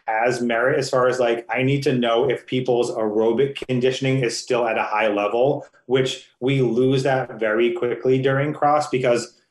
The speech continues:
if you're, if you're racing twice on the weekend and then kind of cooked on Monday and Tuesday,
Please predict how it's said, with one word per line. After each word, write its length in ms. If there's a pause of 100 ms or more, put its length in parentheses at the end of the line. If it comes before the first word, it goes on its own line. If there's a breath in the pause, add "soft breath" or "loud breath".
if 160
you're, 320
if 160
you're 120
racing 440
twice 380
on 120
the 80
weekend 600
and 200
then 400 (260)
kind 200
of 160
cooked 280
on 200
Monday 420
and 100
Tuesday, 720